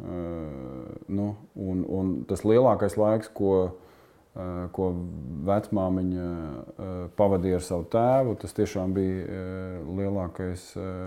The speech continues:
tas lielākais laiks, ko viņi pavadīja kopā, bija laukos. Ām, es, ā, saprotu, ka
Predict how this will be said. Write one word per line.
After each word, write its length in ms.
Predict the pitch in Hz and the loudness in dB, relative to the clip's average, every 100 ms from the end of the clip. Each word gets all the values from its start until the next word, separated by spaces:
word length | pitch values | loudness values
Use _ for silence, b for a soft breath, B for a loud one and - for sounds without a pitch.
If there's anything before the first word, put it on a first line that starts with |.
| 90 90 87 | -8 -10 -10
tas 160 | 85 98 | -4 2
lielākais 540 | 104 101 85 87 - | 4 4 2 -2 0
laiks, 380 | 95 104 113 - | 2 4 2 0
ko 160 | - 92 | -2 0
viņi 100 | 87 | 4
pavadīja 320 | 98 90 87 | 4 2 4
kopā, 300 | 117 120 95 | 4 4 2
bija 220 | 92 90 | 2 0
laukos. 500 | 87 92 - 71 - _ B B B B B B B _ - | 0 0 -2 -10 -14 _ B B B B B B B _ -6
Ām, 760 | 87 87 87 87 90 90 87 80 b b _ _ _ _ _ _ - - _ _ 98 | -4 -2 -2 -2 -2 -2 -4 -8 b b _ _ _ _ _ _ -8 -8 _ _ -2
es, 340 | 95 92 92 - 92 | 0 0 -4 -6 -2
ā, 300 | 95 92 87 | 0 0 -2
saprotu, 800 | - 107 107 - 107 98 92 95 - | -4 -2 -2 2 2 2 2 -4 0
ka 200 | 98 | 2